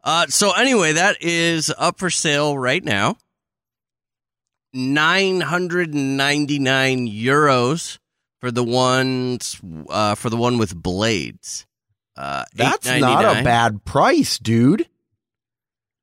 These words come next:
Speaker 2: So that's what?
Speaker 1: Mm.
Speaker 2: That's about twelve fifty, thirteen hundred, and I believe it's capable right out of the box of flying seven fifties.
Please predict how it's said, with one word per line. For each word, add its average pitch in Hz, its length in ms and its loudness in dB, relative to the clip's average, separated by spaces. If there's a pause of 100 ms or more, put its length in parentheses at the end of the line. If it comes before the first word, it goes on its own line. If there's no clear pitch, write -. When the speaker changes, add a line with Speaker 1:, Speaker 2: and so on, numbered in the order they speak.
(440)
Speaker 2:
So 175 200 0
that's 208 240 2
what? 190 220 2
Speaker 1:
Mm. 131 40 -2
Speaker 2:
That's 160 180 0
about 185 320 2
twelve 185 320 2
fifty, 185 380 -2
thirteen 175 560 -2
hundred, 160 560 0 (340)
and 147 160 0
I 156 100 2
believe 151 480 4
it's 160 200 0
capable 156 580 2
right 135 180 4
out 139 200 4
of 120 60 -2
the 107 60 -2
box 131 440 0
of 113 100 0
flying 123 420 2
seven 120 360 0
fifties. - 600 -4